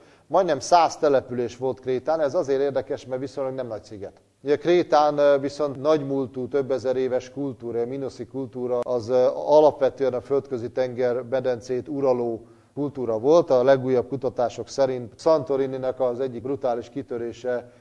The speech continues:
pusztította el a minoszi kultúrát. Ugye egyesek szerint Atlantis, a nagyon rejtélyes város is, ö, ő hozzájuk kötődik, de vannak más elképzelések, hogy ez a mai Spanyolország területén volt.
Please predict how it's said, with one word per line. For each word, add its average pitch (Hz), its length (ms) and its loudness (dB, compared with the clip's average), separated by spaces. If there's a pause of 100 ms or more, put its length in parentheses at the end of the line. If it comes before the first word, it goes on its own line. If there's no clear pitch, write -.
(180)
pusztította 123 560 -4
el 123 80 2
a 120 40 -2
minoszi 120 380 -10
kultúrát. 123 640 -4
Ugye 131 120 0
egyesek 131 440 -2
szerint 123 340 -4
Atlantis, 120 640 -6
a 110 320 -6
nagyon 127 220 0
rejtélyes 127 720 0
város 123 460 -4
is, - 200 -8
ö, 131 340 0
ő 127 80 2
hozzájuk 113 460 -4
kötődik, 131 440 -4
de 123 100 0
vannak 120 300 -2
más 113 240 -8
elképzelések, 110 800 -8
hogy 110 120 -12
ez 107 120 -8
a 110 80 -10
mai 110 160 -10
Spanyolország 110 720 -10 (140)
területén 117 420 -2
volt. 127 200 0